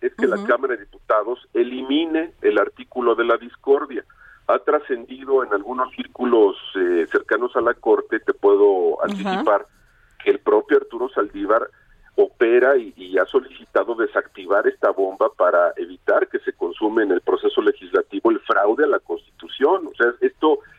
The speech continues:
Speaker 1: esto es verdaderamente una infamia que compromete la
Speaker 2: Claro.
Speaker 1: investidura del presidente, eh, de la Corte en un torbellino que creo yo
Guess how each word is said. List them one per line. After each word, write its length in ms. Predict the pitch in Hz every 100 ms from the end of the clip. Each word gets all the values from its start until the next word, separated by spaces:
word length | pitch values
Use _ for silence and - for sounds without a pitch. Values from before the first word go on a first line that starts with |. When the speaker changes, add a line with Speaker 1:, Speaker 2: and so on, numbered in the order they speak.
| _ -
Speaker 1:
esto 240 | - -
es 60 | 156
verdaderamente 640 | 139 110 117 117 110 -
una 160 | 123 131
infamia 520 | 117 - 117 120 135
que 180 | - _
compromete 920 | - - - - 110 123 160 - - - _ _
la 100 | -
Speaker 2:
Claro. 200 | 101 202
Speaker 1:
investidura 420 | 101 101 101 117 113
del 160 | 98
presidente, 800 | - 98 - 92 104 101 98 98
eh, 100 | 92 -
de 100 | 190
la 140 | -
Corte 420 | - - 403 -
en 100 | -
un 120 | 131 -
torbellino 640 | 143 123 113 131 147 143
que 120 | -
creo 260 | - 123 131
yo 280 | - 123